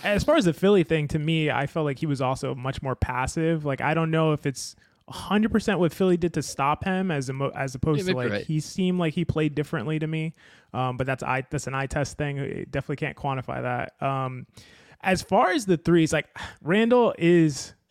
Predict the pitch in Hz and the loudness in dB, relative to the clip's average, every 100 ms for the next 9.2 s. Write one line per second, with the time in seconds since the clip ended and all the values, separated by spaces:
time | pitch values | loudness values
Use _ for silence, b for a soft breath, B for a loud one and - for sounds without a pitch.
0 | _ _ _ - 226 196 226 320 330 247 | _ _ _ -2 0 4 2 2 2 2
1 | 208 196 156 160 147 - - - 156 165 | 2 0 0 -2 -4 -10 -10 0 2 4
2 | 175 175 170 - 151 143 156 160 143 143 | 2 2 0 0 -2 0 2 2 0 0
3 | 110 147 151 143 143 127 156 143 - - | 2 2 2 2 0 -2 -2 -2 -4 -2
4 | 147 135 - - 160 151 - - 165 160 | 0 0 -2 -2 0 0 -2 0 2 2
5 | 160 127 127 170 147 156 156 147 156 156 | 0 -4 -4 -2 -2 0 -2 0 2 2
6 | 165 165 - - 139 127 156 165 170 160 | 2 2 0 -2 -2 0 4 6 4 2
7 | 135 135 175 - 170 220 220 254 - 269 | -2 0 -2 0 2 4 6 4 4 4
8 | 247 170 185 156 143 160 156 147 147 147 | 4 4 4 4 4 2 0 -2 -4 -2
9 | 147 | -6